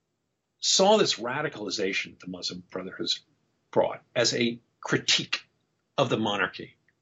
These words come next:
for being corrupt, for not really being truly Muslim, for, for not really upholding the Wahhabi values that it claimed to uphold. And so Saudi Arabia turned against the Muslim Brotherhood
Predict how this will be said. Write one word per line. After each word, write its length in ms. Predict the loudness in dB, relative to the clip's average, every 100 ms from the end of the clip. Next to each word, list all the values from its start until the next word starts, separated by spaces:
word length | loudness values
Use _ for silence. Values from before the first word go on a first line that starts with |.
| -4
for 120 | 0
being 220 | 0 0
corrupt, 540 | 0 2 4 4 2
for 120 | -2 -2
not 300 | -2 -4 -2
really 200 | 0 0
being 200 | -2 -4
truly 320 | 0 4 4
Muslim, 460 | 4 4 2 -2 -2
for, 220 | 2 0 0 -18 -20 -8
for 160 | 0 4
not 380 | 4 4 2 -4 _ _
really 300 | -2 4 6
upholding 680 | 4 0 -2 4 6 6 4
the 80 | 0
Wahhabi 540 | -2 0 2 2 2
values 640 | 2 2 2 0 -2 -4 -6 _
that 120 | -6
it 160 | -6 -8
claimed 440 | -4 0 2 2 0
to 140 | -6
uphold. 420 | -8 -8 -10 -10 -18 -18 -14 -12 -6 2
And 180 | 4
so 420 | 6 6 8 6 2 _ _ _ _ -12 -2
Saudi 300 | 2 4 4
Arabia 320 | 4 4 2
turned 260 | 0 -4 -2
against 360 | -4 -4 -6
the 60 | -10
Muslim 280 | -14 -14 -14
Brotherhood 460 | -14 -16 -20 -20